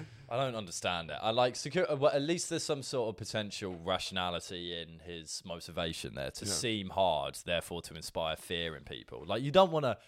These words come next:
Speaker 1: in fairness, you
Speaker 2: He's
Speaker 1: don't
Speaker 2: an
Speaker 1: wanna
Speaker 2: inspirational
Speaker 1: fuck with,
Speaker 2: figure.
Speaker 1: in a way,
Speaker 2: <laughs>
Speaker 1: you don't wanna fuck with a security guard who's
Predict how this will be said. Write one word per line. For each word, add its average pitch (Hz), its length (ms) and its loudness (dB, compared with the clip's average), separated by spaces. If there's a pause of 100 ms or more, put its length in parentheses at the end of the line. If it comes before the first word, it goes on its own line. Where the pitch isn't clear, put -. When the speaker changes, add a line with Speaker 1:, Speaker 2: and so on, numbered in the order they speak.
(140)
Speaker 1:
in 135 100 -4
fairness, 101 680 8
you 147 40 2
Speaker 2:
He's - 60 2
Speaker 1:
don't 123 180 6
Speaker 2:
an 104 60 -4
Speaker 1:
wanna 127 140 10
Speaker 2:
inspirational - 300 4
Speaker 1:
fuck - 60 -4
with, 135 100 4
Speaker 2:
figure. 95 200 -2 (480)
Speaker 1:
in 147 80 2
a 147 60 8
way, 143 220 8 (280)
Speaker 2:
<laughs> - 260 -8
Speaker 1:
you 139 100 6
don't 180 160 12
wanna 165 160 6
fuck 160 220 8
with 143 100 -2
a 123 40 -2
security 120 480 2
guard 98 260 6
who's 95 300 -8